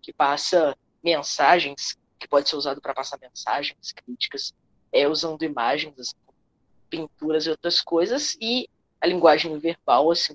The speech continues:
como livros, poesias, et cetera.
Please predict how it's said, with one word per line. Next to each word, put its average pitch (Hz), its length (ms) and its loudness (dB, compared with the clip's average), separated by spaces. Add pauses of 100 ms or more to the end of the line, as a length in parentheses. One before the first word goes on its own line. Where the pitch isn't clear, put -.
como 190 200 -8
livros, - 540 -2 (220)
poesias, 117 760 -6 (800)
et - 120 -14
cetera. - 280 -10